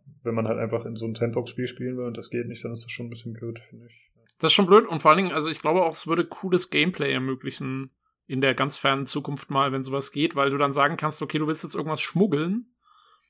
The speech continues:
Speaker 2: und das muss ich da und da hinbringen und dann kannst du sagen, okay, riskiere ich jetzt zum Beispiel direkt dorthin zu fliegen, äh, an einen anderen Punkt in der Stadt und quasi illegal dort zu landen?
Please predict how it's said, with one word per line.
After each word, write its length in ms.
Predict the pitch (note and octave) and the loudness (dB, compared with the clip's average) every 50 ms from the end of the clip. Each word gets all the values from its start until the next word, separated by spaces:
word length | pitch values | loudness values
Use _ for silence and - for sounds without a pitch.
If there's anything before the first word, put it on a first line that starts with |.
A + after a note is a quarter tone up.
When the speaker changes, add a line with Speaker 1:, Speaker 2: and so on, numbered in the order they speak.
| _ _ _ | _ _ _
Speaker 2:
und 100 | - C3+ | -6 -6
das 120 | C3+ C3 D#3+ | -4 -2 -2
muss 120 | F3 E3 | -2 0
ich 120 | F3 D3 | -2 2
da 140 | - E3 D#3 | 4 6 6
und 60 | D3+ D3+ | 6 6
da 80 | D3 C#3+ | 4 4
hinbringen 680 | C#3+ F3+ G3+ - D3 D3+ D#3+ F3+ G3+ A3 G#3+ G#3 - | 4 2 0 0 -2 -2 0 -2 -4 -6 -8 -10 -10
und 320 | - - D3 D3+ C#3+ C#3+ | -8 -8 -8 -8 -4 0
dann 220 | D3 D3 D3 D3+ D3+ | 0 2 2 0 0
kannst 200 | D#3 D#3 D3+ - | -2 -2 -2 -2
du 60 | D#3 | 0
sagen, 220 | C#3+ D#3 D3+ D3+ | 2 2 2 2
okay, 420 | D#3 C#3+ - - D#3+ D#3 D#3 - _ _ _ _ _ _ _ _ _ _ _ _ _ _ | 0 -4 -4 -2 -2 -2 -2 -6 _ _ _ _ _ _ _ _ _ _ _ _ _ _
riskiere 460 | - C#3 C3 D3+ D3 - - G3 G3 | -6 -4 -2 -2 -2 0 4 6 6
ich 100 | F#3+ F#3+ | 8 8
jetzt 300 | F#3 E3+ E3+ - - - | 4 2 2 0 -6 -6
zum 100 | - D3+ | -2 0
Beispiel 280 | C#3+ D3 C#3+ - D3+ C#3 | 0 0 0 -2 -4 -2
direkt 280 | C#3+ C3+ D3+ E3+ - | -2 -2 -2 -2 -2
dorthin 240 | F3+ E3 B2+ D3 F#3+ | -2 -2 0 0 0
zu 120 | F#3 - F#3 | -2 -4 -6
fliegen, 580 | - - F#3+ F#3+ F#3+ G#3+ A3 A3 G#3+ G#3 A3+ - - | -8 -8 -6 -6 -4 -4 -2 -4 -4 -6 -8 -10 -8
äh, 80 | - C#3+ | -6 -4
an 840 | C#3 D3 D3 D3+ D3+ D3+ D3+ D3+ D3+ D3+ D3 D3 - - D3 D3 | -2 0 0 2 2 2 2 2 2 0 0 -2 -2 -2 -2 -2
einen 100 | D#3 D3+ | -2 -2
anderen 240 | D#3 D3+ E3+ F#3 F3+ | 0 2 2 2 2
Punkt 240 | - F#3 F#3 - - | 2 0 0 0 0
in 80 | E3+ | 2
der 80 | D#3+ C#3+ | 2 2
Stadt 240 | - - E3+ F3+ - | 4 2 2 0 -2
und 100 | E3 A#2+ | -2 2
quasi 240 | - D#3+ D3 C#3 E3+ F#3+ | 4 4 4 4 2 0
illegal 400 | F#3 G3 G3+ - D3 C#3+ D3 C#3 | 0 2 2 4 4 4 4 4
dort 180 | D3 C#3+ C3+ | 2 -2 -2
zu 120 | - - C#3+ | -2 -2 0
landen? 540 | C3+ D3 F3+ G#3 - D3 C#3+ F3 G#3+ - | 0 0 0 0 -4 -6 -8 -8 -8 -10